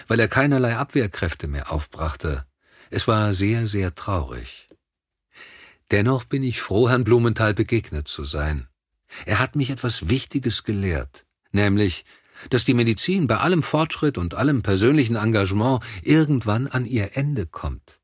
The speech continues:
Damals, am Anfang meiner Laufbahn, war ich so begeistert von den Möglichkeiten, die uns zur Verfügung standen. Ich war erpicht darauf, Leben zu retten und Menschen zu heilen.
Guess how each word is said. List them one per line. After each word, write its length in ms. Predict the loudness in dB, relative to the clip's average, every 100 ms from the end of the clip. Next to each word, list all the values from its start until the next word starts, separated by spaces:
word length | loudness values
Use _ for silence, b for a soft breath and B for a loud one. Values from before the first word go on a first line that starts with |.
| _ _ _ _ _
Damals, 640 | 0 2 2 0 -2 -6 -6
am 120 | -6
Anfang 460 | 0 0 2 2 2
meiner 220 | 2 2
Laufbahn, 500 | 0 -2 0 0 2
war 120 | 2
ich 120 | 2
so 160 | 4 4
begeistert 640 | 2 0 0 -2 0 0
von 120 | 2 2
den 140 | 2
Möglichkeiten, 840 | 2 2 0 -2 0 0 2 0
die 140 | 0 0
uns 340 | 0 0 0
zur 120 | 0
Verfügung 580 | 0 -2 0 0 0 -4
standen. 540 | -4 -4 -4 -6 -8 -10 _ _ _ B B -4
Ich 140 | 2
war 120 | 2
erpicht 400 | 2 2 2 2
darauf, 300 | 2 4 2
Leben 360 | 4 4 2 0
zu 160 | -2 -2
retten 320 | -2 -2 -2
und 180 | -2 0
Menschen 440 | 0 0 -2 -4
zu 280 | -4 -4 -2
heilen. 460 | 0 0 -2 -8